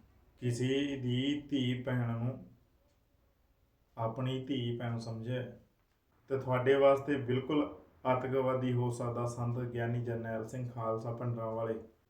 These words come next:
ਸਾਡੇ ਵਾਸਤੇ ਸਾਡਾ ਅਫਸਰ ਹੈ, ਸਾਡੇ ਵਾਸਤੇ ਉਹ ਇੱਕ ਦਲੇਰ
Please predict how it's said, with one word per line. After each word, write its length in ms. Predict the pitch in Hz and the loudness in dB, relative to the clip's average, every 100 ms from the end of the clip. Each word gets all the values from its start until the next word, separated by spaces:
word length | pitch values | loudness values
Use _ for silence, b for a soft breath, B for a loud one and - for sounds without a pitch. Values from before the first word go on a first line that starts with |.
| _ _ _ _ | _ _ _ _
ਸਾਡੇ 340 | 123 117 127 | -4 -2 0
ਵਾਸਤੇ 400 | 123 123 123 131 | -2 -2 -4 -6
ਸਾਡਾ 360 | 117 120 113 113 | -6 -6 -4 -4
ਅਫਸਰ 420 | 107 - 123 131 | -6 -4 -2 0
ਹੈ, 240 | 143 139 - - _ _ _ _ _ _ _ _ _ _ _ _ _ _ _ _ _ _ _ _ _ _ _ _ _ _ | -4 -8 -18 -20 _ _ _ _ _ _ _ _ _ _ _ _ _ _ _ _ _ _ _ _ _ _ _ _ _ _
ਸਾਡੇ 340 | - 117 120 131 | -4 -2 2 2
ਵਾਸਤੇ 720 | 127 123 123 135 135 139 - - _ - - - - _ _ _ _ _ _ _ _ _ _ - | 2 0 -2 2 2 2 -6 -18 _ -20 -20 -20 -20 _ _ _ _ _ _ _ _ _ _ -6
ਉਹ 220 | 127 127 | -2 0
ਇੱਕ 200 | 123 - | -2 -4
ਦਲੇਰ 720 | 123 127 113 120 131 135 - | -6 -4 0 2 2 0 -4